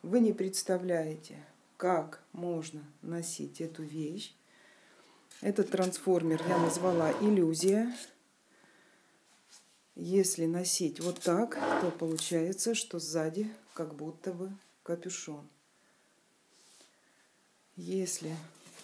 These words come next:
все это дело опустить, ну, это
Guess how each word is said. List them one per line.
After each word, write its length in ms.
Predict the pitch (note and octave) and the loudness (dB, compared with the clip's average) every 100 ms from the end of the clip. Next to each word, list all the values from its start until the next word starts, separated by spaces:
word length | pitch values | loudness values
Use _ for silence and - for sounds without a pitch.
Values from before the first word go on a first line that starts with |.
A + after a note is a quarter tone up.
| - - - - - - - - | -20 -20 -20 -18 -16 -14 -6 -4
все 200 | - F3 | -4 -6
это 220 | D#3+ D#3+ | -6 -6
дело 360 | D#3+ E3 D#3 D3+ | -4 -2 -2 -4
опустить, 720 | D3+ D#3 - - G#3 C4 - - - - - - - - - - _ _ _ - | -8 -8 -8 -4 -2 -2 -4 -18 -16 -14 -14 -16 -18 -20 -20 -20 _ _ _ -20
ну, 100 | F#3 F#3 | -12 -8
это 300 | F3+ F3+ | -6 -6